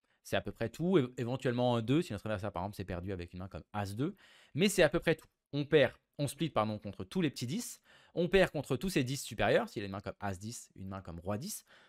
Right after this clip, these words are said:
On perd également contre tous ses valets, puisqu'il a quelques valets, hein. Il peut avoir une main comme As-Valet, il peut avoir une main comme Roi-Valet, une main comme Valet neuf, Valet huit. On voit qu'on lui trouve des valets. Et évidemment, tous les valets également à carreau. Donc finalement, si on mise ici, qu'est-ce qui se passe ?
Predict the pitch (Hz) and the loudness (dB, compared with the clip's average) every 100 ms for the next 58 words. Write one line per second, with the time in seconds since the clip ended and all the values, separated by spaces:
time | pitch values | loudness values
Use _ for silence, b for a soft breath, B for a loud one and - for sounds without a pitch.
0 | b 160 214 208 185 180 180 180 156 _ | b 2 6 6 8 6 6 2 0 _
1 | _ - 135 123 113 - 120 170 240 - | _ -10 -4 -2 -2 2 6 6 4 -6
2 | - 98 95 92 87 95 208 175 - 98 | -4 -4 -4 -8 -4 0 0 0 -2 -4
3 | 90 92 98 87 80 80 123 196 208 92 | -4 -6 -8 -8 -8 -2 2 2 0 -4
4 | 92 87 90 92 76 73 80 95 175 190 | -6 -6 -8 -10 -12 -8 -4 0 2 2
5 | 170 92 92 85 87 110 180 190 123 95 | -2 -8 -10 -10 -8 -4 -2 -2 -4 -8
6 | 95 147 202 - _ - 98 117 117 92 | -4 -4 -6 -10 _ -12 -2 -2 -2 -8
7 | - 104 90 85 101 165 _ _ _ _ | -10 -12 -8 -6 -8 -10 _ _ _ _
8 | _ _ _ - 117 101 104 110 104 - | _ _ _ 0 0 0 -4 -4 -6 -6
9 | 131 101 98 107 95 98 151 b b b | -2 0 0 0 -2 -2 -4 b b b
10 | b b 180 190 127 101 b b 143 185 | b b 4 6 4 2 b b 0 4
11 | 190 233 269 - - 196 208 202 190 247 | 6 8 6 2 -4 2 2 2 2 4
12 | 220 208 196 - 110 - | 4 2 -6 0 0 0